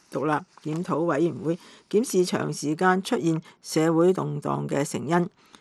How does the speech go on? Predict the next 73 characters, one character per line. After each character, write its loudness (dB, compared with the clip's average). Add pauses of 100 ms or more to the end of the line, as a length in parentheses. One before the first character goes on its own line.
(140)
林 -4
鄭 2
月 -2
娥 -2
稍 2
後 4
又 2
喺 0
佢 0
自 -2
己 -2
嘅 6
官 -2
方 2
面 -4
書 2
主 -2
頁 4
上 -2
面 -4 (300)
就 6
呢 6
個 6
提 0
議 0
作 -2
出 -6
咗 -2
進 -4
一 -2
步 -4
嘅 -2
澄 -8
清。 0 (240)
佢 0
表 0
示， -4 (280)
檢 2
討 2
係 2
對 0
事 -4
不 0
對 0
人， -2 (280)
而 -6
且 4
淨 0
係 2
物 -2
色 2 (280)
社 2
會 4
領 -2
袖、 0
專 0
家 0
同 -4
學 -6
者， -2
希 4
望 0
能 -6
夠 -2
盡 -6
早 -2
啟 -2
動 -4
有 -8
關 0
嘅 -14
工 -6
作。 4